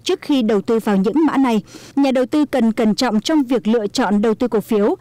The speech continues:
xem xét khả năng tuân thủ quy định pháp luật nói chung, quy định pháp luật chứng khoán nói riêng và doanh nghiệp đó, đồng thời cần lưu ý sự tuân thủ pháp luật của những người điều hành doanh nghiệp.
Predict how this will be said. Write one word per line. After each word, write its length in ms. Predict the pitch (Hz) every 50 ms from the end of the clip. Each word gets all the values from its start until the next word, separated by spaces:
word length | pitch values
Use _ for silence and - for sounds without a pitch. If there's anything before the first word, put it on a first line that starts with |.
| - -
xem 240 | - - 294 262 240
xét 260 | - - 370 403 -
khả 180 | - - 254
năng 260 | 208 226 254 262 277 269
tuân 240 | - 311 269 285
thủ 140 | - 269 202
quy 120 | - 240 254
định 160 | 262 202 202
pháp 220 | - 339 - -
luật 200 | 277 220 202 -
nói 160 | 214 202 202
chung, 200 | - 269 247 240 - - - - - -
quy 160 | - 330 320 269
định 220 | 277 247 220 208
pháp 280 | - - 370 - - 269
luật 160 | 247 214 - _ -
chứng 160 | - 240 254
khoán 300 | - - 247 208 208 220
nói 100 | 220 214
riêng 320 | - - 262 247 220 196 185 -
và 140 | 226 214
doanh 160 | - - 226 220
nghiệp 160 | 214 202 -
đó, 280 | 202 196 196 240 359 - - - - - -
đồng 220 | 262 285 277 262
thời 260 | - 269 269 262 247 240
cần 340 | - 269 254 247 247 269
lưu 140 | 269 285 294
ý 280 | - - 226 214 233 262
sự 160 | - - -
tuân 160 | - 262 254
thủ 140 | - 240 185
pháp 240 | - - 349 370 -
luật 200 | 269 214 - -
của 100 | 240 247
những 340 | 190 190 214 - 381 349 277
người 120 | 262 226
điều 120 | 196 214 214
hành 180 | 208 202 185
doanh 180 | - - 214 202
nghiệp. 160 | 208 208 -